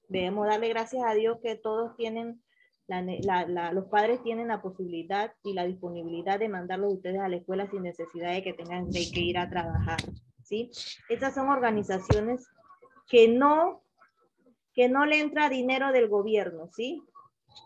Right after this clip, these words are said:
Ellos tienen que buscar por sus medios donaciones, ¿sí? Para poder hacerlo funcionar. Tenemos los organismos culturales, el inat, el inat, que es el Instituto, Instituto Nacional de Cultura.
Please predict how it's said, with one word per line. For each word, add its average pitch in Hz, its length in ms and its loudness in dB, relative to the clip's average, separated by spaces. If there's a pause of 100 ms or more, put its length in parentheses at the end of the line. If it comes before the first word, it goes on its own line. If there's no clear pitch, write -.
(420)
Ellos 202 240 0
tienen 247 260 0
que 233 120 4
buscar 196 360 0
por 226 140 -2
sus 208 140 0
medios 202 400 2
donaciones, 214 1160 0 (1040)
¿sí? 233 300 -2 (200)
Para 190 240 2
poder 185 420 4 (800)
hacerlo 208 420 0
funcionar. 160 560 -8 (960)
Tenemos 247 380 6
los 269 100 6
organismos 196 560 0
culturales, 202 840 2 (260)
el 185 200 0
inat, 190 460 -2 (340)
el 196 200 -2
inat, 202 360 0
que 233 80 6
es 233 60 4
el 220 100 2
Instituto, 202 640 -6
Instituto 196 500 -4
Nacional 190 420 -4
de 196 120 -2
Cultura. 190 560 0